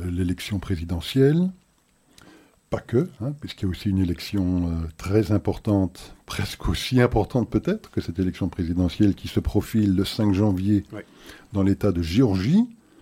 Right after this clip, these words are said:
Speaker 1: puisque c'est aujourd'hui le seul État qui n'a pas élu, euh, ses deux sénateurs, et donc il y aura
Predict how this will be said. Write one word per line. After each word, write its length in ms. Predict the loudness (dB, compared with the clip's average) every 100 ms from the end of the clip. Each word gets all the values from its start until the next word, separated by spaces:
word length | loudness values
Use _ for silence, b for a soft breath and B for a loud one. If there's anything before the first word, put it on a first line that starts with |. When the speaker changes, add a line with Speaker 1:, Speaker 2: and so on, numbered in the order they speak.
| B B B B B B B B B _
Speaker 1:
puisque 360 | -14 -10 -6 -6
c'est 320 | 0 2 4
aujourd'hui 380 | 4 4 4 2
le 100 | 2
seul 200 | 2 2
État 220 | 2 -2
qui 160 | -2 -2
n'a 140 | -2
pas 380 | 0 0 0 -6 _ _ _
élu, 400 | 2 4 2 0 -4 -14 _ _ _ _ -20 b b b b _ -8
euh, 40 |
ses 180 | 0 2
deux 160 | 2
sénateurs, 640 | 2 0 0 2 2 0 -4
et 60 | -2
donc 280 | -2 0 0
il 40 |
y 20 |
aura 480 | 2 2 2 -2 -8